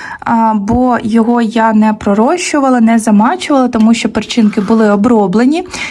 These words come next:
Я їх зразу посадила в ґрунт, як він мені подобається на малюночку. Будемо дивитися, що з нього виросте.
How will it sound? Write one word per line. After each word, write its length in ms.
Я 120
їх 120
зразу 300
посадила 500
в 100
ґрунт, 360
як 240
він 100
мені 200
подобається 640
на 100
малюночку. 720
Будемо 380
дивитися, 500
що 160
з 60
нього 260
виросте. 640